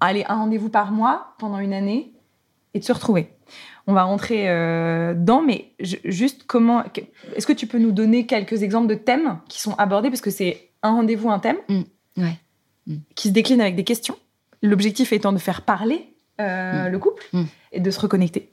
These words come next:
Speaker 1: C'est un peu le, le, ce qu'on
Speaker 2: Ouais,
Speaker 1: dit
Speaker 2: ouais.
Speaker 1: depuis tout à l'heure.
Speaker 2: Mm.
Speaker 1: Est-ce que tu peux nous partager quelques exemples de thématiques que
Speaker 2: Mm.
Speaker 1: tu abordes et pourquoi tu les as choisis ?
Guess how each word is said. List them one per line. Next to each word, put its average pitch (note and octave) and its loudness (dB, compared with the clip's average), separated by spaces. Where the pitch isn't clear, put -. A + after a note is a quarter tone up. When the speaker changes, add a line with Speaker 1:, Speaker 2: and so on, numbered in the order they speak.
Speaker 1:
C'est - -6
un E3 -2
peu F3+ -6
le, F3 -4
le, - -6
ce - -20
qu'on G#3 -4
Speaker 2:
Ouais, G#3+ 6
Speaker 1:
dit A3 6
Speaker 2:
ouais. G#3 2
Speaker 1:
depuis G3 -8
tout F#3+ -6
à G3 0
l'heure. E3+ -2
Speaker 2:
Mm. F#3+ 2
Speaker 1:
Est-ce A3 -4
que A#3+ 0
tu A3+ -12
peux C4 0
nous A#3+ 2
partager A#3 -2
quelques G#3+ -2
exemples G#3 2
de G#3 2
thématiques A3 -2
que A3+ -2
Speaker 2:
Mm. F3 0
Speaker 1:
tu - -4
abordes B3 0
et G#3+ -4
pourquoi B3 -2
tu C4+ -8
les G#3+ -2
as G3 -4
choisis ? G3+ -10